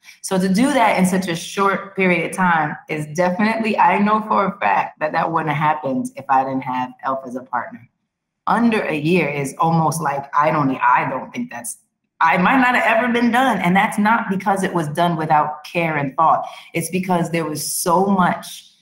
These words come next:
connected, um, perspective and kindredness and,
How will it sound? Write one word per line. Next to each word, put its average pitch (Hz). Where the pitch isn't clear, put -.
connected, 165
um, 143
perspective 180
and 143
kindredness 175
and, 139